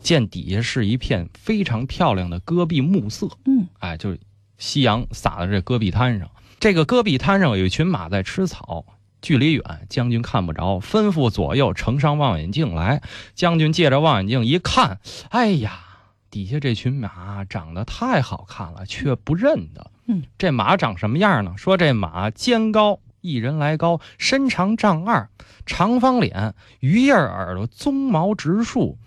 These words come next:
Speaker 1: 嘴白得像白雪一般，沙金色的皮毛在夕阳之下是闪闪发光，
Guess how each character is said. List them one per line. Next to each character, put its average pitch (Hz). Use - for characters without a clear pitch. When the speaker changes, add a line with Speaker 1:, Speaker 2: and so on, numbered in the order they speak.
Speaker 1:
嘴 107
白 131
得 185
像 120
白 143
雪 78
一 98
般， 120
沙 233
金 233
色 190
的 120
皮 156
毛 170
在 160
夕 233
阳 170
之 202
下 120
是 -
闪 170
闪 87
发 156
光， 160